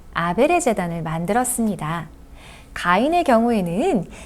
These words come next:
여러 가지 땅에서 나는 곡식과 과일을 올려볼 수 있도록 이렇게 빈 제단으로 만들어 보았는데요.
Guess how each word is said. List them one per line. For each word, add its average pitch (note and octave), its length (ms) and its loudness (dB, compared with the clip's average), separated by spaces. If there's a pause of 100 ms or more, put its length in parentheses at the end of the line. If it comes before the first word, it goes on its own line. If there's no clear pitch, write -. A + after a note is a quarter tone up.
(120)
여러 G3 240 4
가지 C#4 260 4
땅에서 G#4+ 420 4
나는 D#4+ 540 6
곡식과 F3+ 840 -2
과일을 E3+ 500 -4
올려볼 C4+ 480 0
수 B3+ 120 -4
있도록 G3+ 640 0
이렇게 F3 220 -8
빈 G#3+ 280 2
제단으로 A3 560 4
만들어 E3+ 400 -2
보았는데요. G#3+ 800 -2